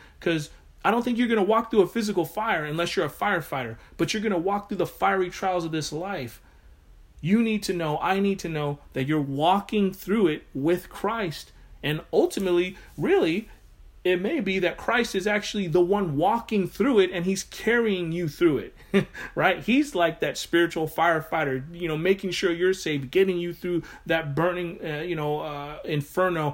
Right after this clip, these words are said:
and making sure that you come out and you're safe. And, and this is what we see. This is being in the will of God, that things are gonna happen, but we,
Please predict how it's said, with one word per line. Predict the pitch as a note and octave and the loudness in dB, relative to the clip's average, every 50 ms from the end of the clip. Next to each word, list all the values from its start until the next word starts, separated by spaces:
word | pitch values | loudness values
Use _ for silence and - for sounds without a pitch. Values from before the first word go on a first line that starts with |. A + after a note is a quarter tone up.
| - - - | -4 -8 -8
and | - D#3 D#3+ | -4 -4 -2
making | E3 E3 E3 - E3 | -2 -2 -4 -4 -6
sure | D3+ - - F3 E3 | -4 -2 0 0 0
that | D3+ D3 | 0 -2
you | C#3+ D3+ D3+ | -2 -4 -6
come | - - F3 D#3+ D#3 D#3 | -6 -6 -6 -4 -4 -2
out | D3+ D3 D3+ - - - - - | -2 -4 -4 -6 -10 -18 -12 -6
and | - D3 C#3+ C#3+ | -4 -2 0 0
you're | C#3 C3+ | 0 -2
safe. | C3 - - - F3+ F3+ D#3 C3+ - | -4 -6 -6 -4 -4 -4 -4 -4 -4
And, | - - D3 | -6 -6 -6
and | D#3+ D#3 D#3+ | -6 -4 -2
this | F3+ G3 - | -2 -2 -2
is | G3+ G3 | -4 -4
what | E3 E3 F3 D#3+ | -2 -2 -2 -2
we | D#3+ D3+ | -2 -4
see. | C#3+ - - - - C4 G3+ D3 C#3+ - - - - - - - - - - C#3 C#3 - | -6 -6 -8 -8 -6 -6 -6 -6 -8 -10 -14 -20 -20 -20 -20 -20 -20 -20 -18 -18 -16 -12
This | - D3+ C#3+ F#3 G3 G3 | -6 0 2 2 2 2
is | - F#3 | 0 -8
being | D#3 C#3+ F3 G3 G3+ G3 F#3 | -6 -2 0 2 2 2 0
in | F#3+ F#3 F#3 | -2 -6 -6
the | F3 | -4
will | D#3+ E3+ E3+ D#3+ | -2 -2 -2 -2
of | D3 C3 | -4 -6
God, | C3 C#3 F3+ F#3+ D3 A#2 A#2+ | -8 -10 -10 -10 -10 -10 -8
that | C3 C3 - | -8 -6 -2
things | - G3+ G#3 G#3+ F#3+ | 0 2 2 2 2
are | F#3 F3 | 0 -2
gonna | E3+ E3+ D3+ | -4 -4 -4
happen, | C3+ B2 D3 E3 F3+ F#3+ - D3+ C#3+ | -4 -6 -6 -6 -6 -4 -4 -4 -2
but | C3+ D3+ | 0 0
we, | D#3 D3 E3 D#3+ D3+ | 0 0 0 -2 -4